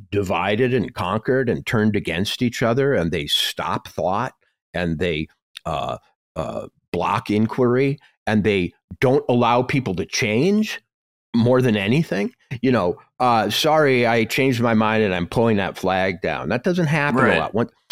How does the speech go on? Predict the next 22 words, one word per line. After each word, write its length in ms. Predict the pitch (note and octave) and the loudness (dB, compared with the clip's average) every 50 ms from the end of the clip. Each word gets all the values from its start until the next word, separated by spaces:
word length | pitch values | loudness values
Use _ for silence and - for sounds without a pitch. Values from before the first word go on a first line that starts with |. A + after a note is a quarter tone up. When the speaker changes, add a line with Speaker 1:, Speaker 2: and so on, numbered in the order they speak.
| - - - | -16 -8 -4
Speaker 1:
once 280 | B2 C#3+ F#3+ G3+ - | 0 0 0 0 -2
people 360 | - - A3+ G#3+ - G#3+ G3+ | -2 -2 -2 0 2 2 2
have 200 | F3 F3 D3+ - | 2 2 0 0
been 180 | - D#3 C3 A#2 | 0 0 0 0
prodded 520 | - - - C3+ C3 C#3 D3 C#3+ C#3 A2 | 0 -2 -2 -2 0 0 0 0 0 0
into 240 | A#2+ A2 G2+ - - G#2 | 0 -2 -2 -2 -4 -2
declaring 640 | F#2+ G#2 - - - - A#2+ A#2+ A#2+ A#2+ A2+ G#2+ | -2 -4 -4 -4 -2 0 0 2 2 2 2 2
themselves, 760 | G2 F#2 F2 E2 - - F#2+ F2+ F2+ D#2+ D2+ D#2 D#2 D#2 - - _ _ _ - - - - _ _ - | 2 0 -2 -2 -4 -2 -2 -2 0 -2 -2 -4 -6 -8 -8 -10 _ _ _ -20 -20 -20 -20 _ _ -6
what 140 | A#2 A#2+ | -4 -2
they 100 | - A#2 | -2 -2
tend 300 | A2+ - D#3 D#3+ E3 E3 - | 0 0 2 2 2 2 2
to 80 | - | 0
do 460 | B2+ A2+ - A#2 A#2+ B2 A#2 A2 G#2+ - | -2 0 0 2 4 4 4 2 2 0
is 340 | - G2+ G2+ F#2 F#2 - - - _ _ _ _ _ _ _ _ _ _ _ _ _ _ _ _ _ _ _ _ _ _ _ _ _ _ _ - - - | 0 0 0 0 -2 -4 -8 -12 _ _ _ _ _ _ _ _ _ _ _ _ _ _ _ _ _ _ _ _ _ _ _ _ _ _ _ -20 -16 -8
Speaker 2:
Wall 320 | A#2 A#2 A#2+ A2+ A2 A2 | -4 -2 0 2 2 2
up. 80 | G#2 - | 2 2
Speaker 1:
at 120 | G#2+ - - | 2 2 2
all 260 | A#2+ B2+ B2+ C#3 D3 | 2 4 4 4 2
costs 720 | - - - D#3 C3 B2 A#2+ A#2 A#2+ - - - - - - | 0 -2 0 0 2 2 2 2 0 -2 -4 -6 -8 -10 -6
defend 720 | - A#2 A2+ - - - B2 B2 B2+ A#2+ A2+ G#2+ G2 F#2+ F2+ | -2 -2 -2 -2 -2 -2 0 2 2 2 2 2 2 0 0
their 340 | F#2 F2+ G2 F#2 F2+ F2+ | 0 0 0 0 0 2
initial 720 | F#2+ F#2+ G2 G#2 A2+ A2+ A2+ - - A2+ F#2 F2 E2 D#2 | 2 2 2 4 2 2 2 0 0 0 2 0 0 -2